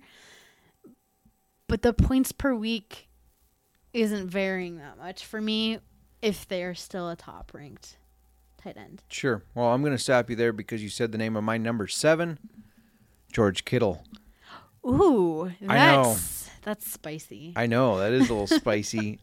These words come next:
Speaker 2: Um, part of it's his injury history. He tends to miss a couple games a year.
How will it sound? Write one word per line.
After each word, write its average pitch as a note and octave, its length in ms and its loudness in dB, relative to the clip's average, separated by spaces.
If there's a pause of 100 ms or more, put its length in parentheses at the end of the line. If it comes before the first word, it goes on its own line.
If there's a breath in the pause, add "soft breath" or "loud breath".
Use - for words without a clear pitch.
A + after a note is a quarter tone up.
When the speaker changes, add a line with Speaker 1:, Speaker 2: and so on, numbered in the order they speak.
Speaker 2:
Um, D3+ 400 6
part G3 260 2
of G3 100 -2
it's G3+ 180 -2
his F#3+ 220 2
injury D#3 340 -2
history. D#3 440 0
He D#3+ 220 -4
tends D3+ 340 -2
to D#3 100 -2
miss D3 300 -4
a D3 60 -4
couple C#3+ 360 -2
games C3+ 380 -4
a D#3+ 60 -4
year. C3 500 -2